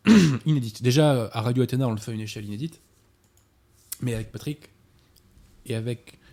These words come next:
la couverture médiatique qu'il permettait d'avoir, on aurait pu même passer à, à la vitesse supérieure. Donc le diable et tous ses agents se sont réjouis de la mort de Patrick. Et le mal, c'est contagieux.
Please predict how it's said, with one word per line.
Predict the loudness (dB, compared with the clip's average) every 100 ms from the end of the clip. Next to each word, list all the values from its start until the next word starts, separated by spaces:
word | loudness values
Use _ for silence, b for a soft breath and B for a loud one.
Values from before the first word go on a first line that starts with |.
| -12
la | -6
couverture | -2 -2 0 0
médiatique | 0 -2 -8 -10
qu'il | -8
permettait | -4 -2 -4 -4
d'avoir, | -8 -6 -8 -8 b b b b b -6
on | -2
aurait | -2
pu | -4 -6 -8 _ _ -6
même | -6
passer | -6 -8 -6 -6
à, | -6 -10 -18 _ _ _ _ _ _ _ -6
à | -4
la |
vitesse | -2 -4 -8
supérieure. | -12 -16 -18 -20 _ 0
Donc | 2 2
le | 2
diable | 2 2 -2 -10 -18 _ _ _ _ _ _ _ _ _ _ _ _ _ _ _ _ _ _ -20 -18
et | -14
tous | -8
ses | -8 -8
agents | -8 -10 -12 _ _ _ _ _ _ _ -20 _ _ -20 _ -20 -20 _ _ -20 -20 _ _ _ -12
se | -8
sont | -4 -4
réjouis | -2 -2 -2 -4 -6 -18 -12
de | -6
la | -4 0
mort | 0 -2
de | -6
Patrick. | -8 -10 -6
Et | 0
le | 4
mal, | 4 4
c'est | -2 -4
contagieux. | -2 -2 -2 -2 -4